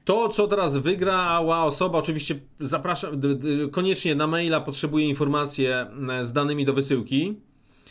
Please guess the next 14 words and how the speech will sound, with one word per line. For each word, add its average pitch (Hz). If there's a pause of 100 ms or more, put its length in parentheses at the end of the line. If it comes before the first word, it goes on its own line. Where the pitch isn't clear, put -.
(600)
E, 139 (1300)
no 151
właśnie, 139
Maciej, 110
udało 135
ci 120
się 131
drugi 117
raz. 117 (540)
Wszystko -
zależy 175
od 170
tego, 196
kto, 202